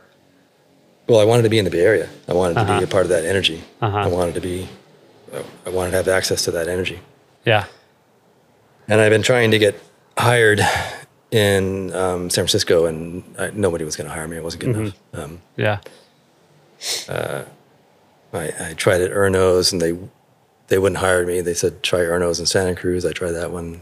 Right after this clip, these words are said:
Speaker 2: Uh-huh.
Speaker 1: They're like, "No, I don't think so." So then I resorted to opening a map and learning more about Californian geography.
Speaker 2: Uh-huh.
Speaker 1: So I, I opened up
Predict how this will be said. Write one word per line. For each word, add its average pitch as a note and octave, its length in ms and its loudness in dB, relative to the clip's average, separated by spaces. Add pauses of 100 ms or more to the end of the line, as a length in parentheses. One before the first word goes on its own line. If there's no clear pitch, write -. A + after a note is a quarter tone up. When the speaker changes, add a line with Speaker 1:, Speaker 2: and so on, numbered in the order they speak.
(160)
Speaker 2:
Uh-huh. G#2+ 300 0
Speaker 1:
They're F#2 180 -4
like, F2+ 100 -10
"No, E2 160 -12 (160)
I - 60 -20
don't F#2+ 100 -12
think G2+ 140 -10
so." G2+ 180 -8 (1500)
So - 140 2
then B2 120 6
I B2+ 40 6
resorted A#2+ 420 6
to B2 100 4
opening G#2+ 300 6
a G2+ 60 4
map A2 320 4 (320)
and F#2+ 320 -2 (300)
learning G2 280 4
more G2 160 6
about F#2+ 320 2
Californian F2+ 460 0
geography. E2+ 560 -2 (200)
Speaker 2:
Uh-huh. G#2+ 220 2
Speaker 1:
So G2 160 4
I, F2 100 4 (300)
I G2+ 80 -4
opened F#2+ 220 2
up E2 80 -4